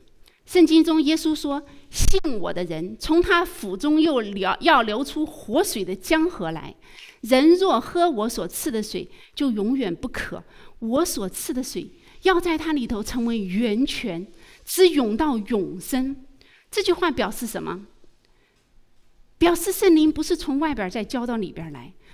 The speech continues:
不是拿一个杯子再接进来，不是到加油站接一个管子再接进来，乃是圣灵就在你的里面，在你的里边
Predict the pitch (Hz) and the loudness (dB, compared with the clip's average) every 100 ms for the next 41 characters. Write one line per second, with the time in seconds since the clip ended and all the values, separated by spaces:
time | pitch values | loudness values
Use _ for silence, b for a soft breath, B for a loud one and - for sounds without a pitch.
0 | - 330 339 302 254 285 - 320 302 262 | -2 0 2 0 -2 -4 -2 -2 -2 -4
1 | 240 - 262 269 262 185 127 - b b | -8 -6 -4 -4 -4 -6 -8 -14 b b
2 | - 339 349 349 294 330 302 254 294 269 | -2 0 0 0 0 0 0 0 -2 -2
3 | 302 320 277 269 185 - 202 247 - - | 0 0 0 -2 -2 -4 -6 -6 -4 -4
4 | 240 240 208 160 160 B B - 285 320 | -4 -2 -6 -6 -12 B B -4 -4 -2
5 | 381 440 349 359 370 349 320 254 196 202 | -2 4 6 4 2 -2 -2 -4 -4 -4
6 | 208 180 160 180 226 226 247 B B - | -4 -6 -8 -4 -2 -2 -6 B B 2
7 | 403 403 311 277 359 359 285 220 202 311 | 6 6 6 4 6 4 2 0 2 4
8 | 320 | 4